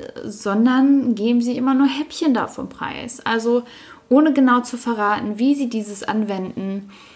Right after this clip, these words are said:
aber machen Sie hierbei auf jeden Fall deutlich, Sie können Ihrem Kunden weiterhelfen und Sie können ihm zeigen, wie genau es funktioniert.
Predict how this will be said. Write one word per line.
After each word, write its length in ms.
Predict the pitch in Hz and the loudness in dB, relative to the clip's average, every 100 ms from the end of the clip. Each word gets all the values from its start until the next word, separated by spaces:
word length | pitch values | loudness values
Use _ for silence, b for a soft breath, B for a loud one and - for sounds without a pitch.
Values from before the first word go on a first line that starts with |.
| B B | B B
aber 180 | 202 208 | -2 0
machen 380 | 202 220 277 254 | 2 2 4 4
Sie 120 | 220 | 2
hierbei 720 | 208 - 240 254 254 247 - | -4 -2 2 4 4 0 -2
auf 220 | 202 - | -6 -6
jeden 500 | 185 180 214 247 247 | -10 -2 0 4 2
Fall 460 | 233 - - 208 220 | 2 -4 -2 0 0
deutlich, 840 | 214 185 208 220 220 214 220 - - B B B B B _ _ | 2 2 2 0 0 0 -2 -8 -18 B B B B B _ _
Sie 420 | 196 - 196 277 | -12 -2 2 2
können 360 | 269 - 240 233 | 2 2 4 4
Ihrem 240 | - 202 | 2 -4
Kunden 420 | 214 226 214 208 185 | -2 -2 0 -2 0
weiterhelfen 880 | 185 202 185 185 185 185 190 190 - | 0 0 -2 0 -2 -2 -4 -4 -6
und 220 | 190 185 | -6 -4
Sie 260 | 175 175 254 | -2 0 2
können 340 | - 220 208 | 4 2 2
ihm 200 | 208 190 | 0 -2
zeigen, 800 | 190 175 175 180 175 180 165 160 | -2 0 2 2 0 -4 -6 0
wie 180 | 180 214 | 4 4
genau 300 | 220 175 175 | 4 2 -2
es 120 | 175 | -4
funktioniert. 840 | - 165 165 - 175 165 - - | -4 -6 -6 -6 -6 -6 -8 -14